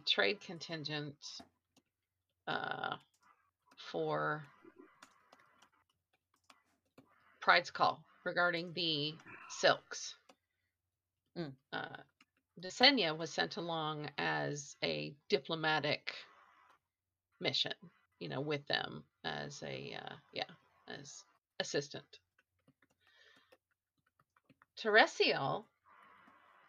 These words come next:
Speaker 1: tagged along with them, uh, to head in this direction. They are an Ashari druid.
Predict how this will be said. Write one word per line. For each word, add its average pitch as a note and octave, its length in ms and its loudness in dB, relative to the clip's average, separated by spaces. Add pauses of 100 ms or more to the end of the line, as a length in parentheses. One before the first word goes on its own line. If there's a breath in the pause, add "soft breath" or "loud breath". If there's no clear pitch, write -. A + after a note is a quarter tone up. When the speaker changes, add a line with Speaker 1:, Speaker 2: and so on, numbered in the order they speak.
(100)
Speaker 1:
tagged E4 460 6
along F#3 360 -2
with D#3+ 260 -6
them, D#3 560 0 (840)
uh, F3 340 0
to F#3+ 120 -2
head B3 320 4
in B3+ 120 -2
this F3 220 -6
direction. D3 840 -2 (580)
They F3 320 0
are F3 420 4
an E3+ 420 -2 (220)
Ashari E3 960 2 (1900)
druid. F3 520 -2